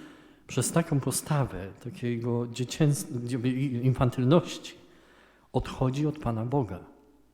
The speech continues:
Albo pozostaje w takiej, y, w takiej wierze, która nijak się ma do wiary i zaufania. I to jest trzeci temat, który chcę, y, po-, o który, który chcę poruszyć,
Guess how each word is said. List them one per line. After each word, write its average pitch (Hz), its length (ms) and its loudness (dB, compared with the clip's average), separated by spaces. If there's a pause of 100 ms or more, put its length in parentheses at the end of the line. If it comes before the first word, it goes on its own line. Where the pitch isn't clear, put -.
(840)
Albo 123 400 2
pozostaje 143 600 2
w 147 40 -4
takiej, 127 540 0 (380)
y, 117 300 0
w - 60 -8
takiej 131 300 0
wierze, 127 420 2
która 131 320 -2
nijak 147 480 2
się - 180 -4
ma 104 140 -2
do 104 160 -4
wiary 98 380 -2
i 107 100 -2
zaufania. 107 760 0 (640)
I 135 40 -6
to 147 100 4
jest 135 160 0
trzeci 196 380 4
temat, 113 320 -2
który 113 280 -4
chcę, 107 320 -4 (560)
y, 113 180 0
po-, 135 340 4
o 135 100 2
który, 139 260 -2
który 127 240 -2
chcę - 180 -4
poruszyć, 120 680 0